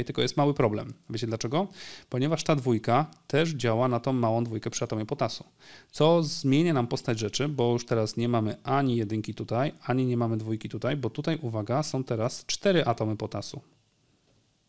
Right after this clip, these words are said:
No tak się wydarzyło, tak jest czasami w równaniach reakcji chemicznych, że żeby uzupełnić tleny, zwiększyłem też ilość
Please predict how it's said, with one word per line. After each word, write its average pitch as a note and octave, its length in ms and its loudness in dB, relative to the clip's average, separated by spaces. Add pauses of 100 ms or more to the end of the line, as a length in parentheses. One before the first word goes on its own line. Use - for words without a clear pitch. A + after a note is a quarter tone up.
No A#2 140 -2
tak - 340 -2
się C3+ 220 -2
wydarzyło, C#3+ 640 2
tak G#2+ 140 -4
jest C3 200 -2
czasami A2 260 -2
w G#2+ 40 -6
równaniach A2 360 -2
reakcji A2 280 -6
chemicznych, G#2+ 360 -6
że A2+ 160 -2 (320)
żeby A#2 240 -2
uzupełnić B2+ 520 0
tleny, B2+ 460 0
zwiększyłem B2 760 -2 (300)
też C3 280 0 (280)
ilość - 480 -4